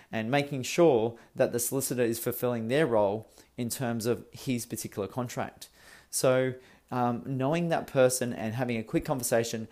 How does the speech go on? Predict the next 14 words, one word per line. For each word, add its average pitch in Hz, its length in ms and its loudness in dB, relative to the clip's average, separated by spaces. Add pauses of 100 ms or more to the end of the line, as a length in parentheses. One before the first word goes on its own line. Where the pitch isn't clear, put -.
(240)
rather 123 280 6
than 113 220 -2
an 107 160 -2
hour 170 240 4
conversation 113 760 -2
on 110 140 -6
the 104 60 -6
first 156 340 2
one 107 220 -4 (420)
can 143 480 -2 (300)
just - 320 -4 (420)
minimize 135 500 0
your 113 80 -2
time 113 380 -6